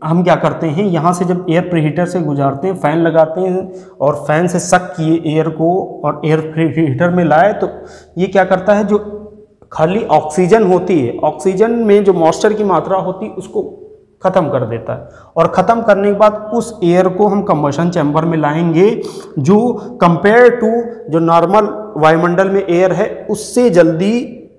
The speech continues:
ईंधन को burn ये करती है, ठीक। अब मान लो एयर को देने के बाद यहाँ temperature इसका बचा तीस डिग्री centigrade, इसको क्या करते हैं, चिमनी की सहायता से वायुमंडल में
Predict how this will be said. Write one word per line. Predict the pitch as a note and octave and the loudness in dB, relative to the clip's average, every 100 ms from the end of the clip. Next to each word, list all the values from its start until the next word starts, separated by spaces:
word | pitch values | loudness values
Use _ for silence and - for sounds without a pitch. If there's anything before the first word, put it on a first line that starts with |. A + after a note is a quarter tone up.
| _ _ _ _ - | _ _ _ _ -6
ईंधन | D#3+ D#3+ E3 | -2 0 0
को | D#3+ G#3 - | 4 2 2
burn | C#3 C#3+ D#3+ D#3+ | 0 0 0 0
ये | E3+ F3 | 0 0
करती | B2 G#2+ - G#2+ | -2 -4 -8 -8
है, | G#2+ G#2+ - - - - | -6 -8 -10 -16 -16 -6
ठीक। | A#3+ A#3+ - - - | -6 -6 -16 -20 0
अब | E3+ | 0
मान | F#3+ F#3 | 2 2
लो | F#3+ F#3+ F#3+ | 2 0 0
एयर | E3+ F#3 | 0 0
को | F#3 | -2
देने | F3 F3+ | 0 0
के | F3 | 2
बाद | E3+ D3+ | 0 0
यहाँ | D#3 D3+ | -2 -2
temperature | E3 D#3+ D3+ D3 E3 | -2 -4 -6 -4 -4
इसका | D#3 - D3+ | -4 -6 -6
बचा | C#3 E3+ G#3+ - - - _ _ _ _ _ - | -6 -6 -8 -10 -20 -20 _ _ _ _ _ -2
तीस | D3 A#2 | 0 0
डिग्री | B2 B2 A2 - - | -4 -6 -8 -12 -18
centigrade, | - B2 A2 A2 G#2 - - - - | -14 -10 -10 -10 -12 -14 -20 -18 -14
इसको | C3 - F#3+ | -4 0 0
क्या | D#3+ | 0
करते | C3+ C#3 D#3 | -4 -6 -4
हैं, | F3+ | -4
चिमनी | D3 C3+ D3 D3+ | -2 0 0 -2
की | D3+ | -4
सहायता | A#2+ A2+ D3 | -6 -6 -8
से | C#3 G3+ | -8 -6
वायुमंडल | F#3 A#2+ A#2+ A2 B2 | -6 -6 -6 -6 -6
में | C#3 G#3 | -4 -6